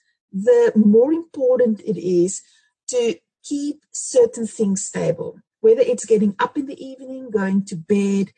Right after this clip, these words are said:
whether it is what time we're having a snack or breakfast or lunch. The more stability and routine we can maintain, the more it,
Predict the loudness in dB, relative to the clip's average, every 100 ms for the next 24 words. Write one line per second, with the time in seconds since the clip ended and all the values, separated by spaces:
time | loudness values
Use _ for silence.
0 | _ _ _ 2 4 6 4 4 4 4
1 | 2 2 4 2 -2 -10 -6 -4 -6 -6
2 | -4 0 2 2 0 0 2 0 -2 -8
3 | -6 -4 -4 -4 -4 -2 2 2 2 0
4 | 0 -4 -4 -2 -4 -8 -18 _ _ _
5 | -8 -2 0 -2 -4 -6 -6 -2 2 2
6 | 2 -2 0 0 -4 -10 -4 0 0 0
7 | -2 -2 0 0 0 -2 _ -2 -2 -4
8 | -6 -10 _ _ -14 0 4 6 6 6
9 | 6 4 0 -4